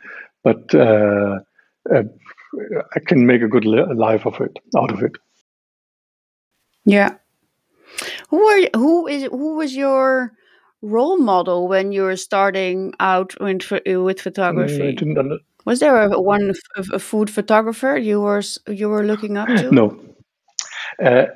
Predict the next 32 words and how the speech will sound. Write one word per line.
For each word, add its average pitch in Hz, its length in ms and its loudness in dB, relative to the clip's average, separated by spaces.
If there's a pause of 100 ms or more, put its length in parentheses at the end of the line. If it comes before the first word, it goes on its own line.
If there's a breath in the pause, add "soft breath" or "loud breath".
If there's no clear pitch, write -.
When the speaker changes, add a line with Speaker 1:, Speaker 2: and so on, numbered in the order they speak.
Speaker 1:
as 131 140 2
a 135 40 2
matter 151 240 -2
of 143 60 -4
fact, - 220 -10
no. 123 260 2 (320 loud breath)
When, - 320 -4
when 127 280 0
Könemann, 127 720 0
uh, 131 300 -2
asked 131 220 -4
me 135 80 -4
to - 140 -10
do 135 180 -8
this 120 200 -12
Culinaria 131 680 4
book, 123 240 -2 (800 loud breath)
it 143 180 4
wa-, 151 120 0 (120)
I 151 60 0
was, 156 260 -4
this - 300 -4
was 135 220 -4
the 143 80 4
very 147 280 2
first - 340 0
time 127 220 -2
I 135 60 0
get 120 180 -2
in 120 120 -2
touch - 340 -4
with, 120 160 0